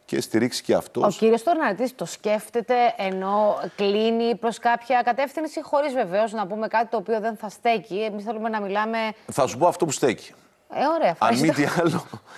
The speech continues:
Speaker 1: ε, αν μη τι άλλο, με τα βεβαιότητα θα σου πω ότι ο Νίκος Τορναρίτης είναι κολακευμένος από αυτά που ακούει τις τελευταίες ημέρες,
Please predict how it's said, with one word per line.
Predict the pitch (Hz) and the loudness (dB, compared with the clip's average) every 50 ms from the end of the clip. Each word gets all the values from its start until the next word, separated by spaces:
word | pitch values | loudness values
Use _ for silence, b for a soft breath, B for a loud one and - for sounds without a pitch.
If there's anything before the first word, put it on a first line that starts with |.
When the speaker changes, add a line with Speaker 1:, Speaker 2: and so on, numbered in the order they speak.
| B B B B _ - 107 110 | B B B B _ 0 2 2
Speaker 1:
ε, | 113 113 110 110 | 4 4 2 2
αν | - 95 107 110 110 110 | 2 2 2 2 0 0
μη | 117 139 156 | 0 0 0
τι | 120 117 123 | 2 4 4
άλλο, | 117 120 139 156 180 185 | 4 4 4 4 2 2
με | 170 151 127 | 2 2 2
τα | 120 107 | 2 2
βεβαιότητα | 107 101 104 120 135 151 170 156 | 2 2 2 2 2 2 0 -2
θα | - 147 | -2 -4
σου | 135 107 104 | -6 -6 -4
πω | 104 147 160 | -2 0 0
ότι | 160 156 139 147 | 0 0 0 2
ο | 147 143 131 127 | 2 2 2 2
Νίκος | 135 131 147 139 | 2 0 -2 -2
Τορναρίτης | - 135 113 107 98 98 131 156 151 135 - | 0 -2 0 0 0 0 0 -2 -4 -4 -4
είναι | 160 156 156 | -2 -2 0
κολακευμένος | 147 - 139 131 117 107 90 101 127 131 117 113 | 0 2 2 2 2 0 0 2 0 0 2 2
από | 104 90 | 2 2
αυτά | 90 90 - - 87 | 2 0 0 -2 -2
που | 76 85 | 0 0
ακούει | 82 82 - 90 87 85 | 0 0 -2 -4 -4 -4
τις | 73 - - | -6 -6 -6
τελευταίες | 90 82 80 - - 95 85 - | -6 -6 -4 -2 -2 -2 -2 -2
ημέρες, | 85 85 90 85 80 - | -4 -2 -2 -2 -4 -4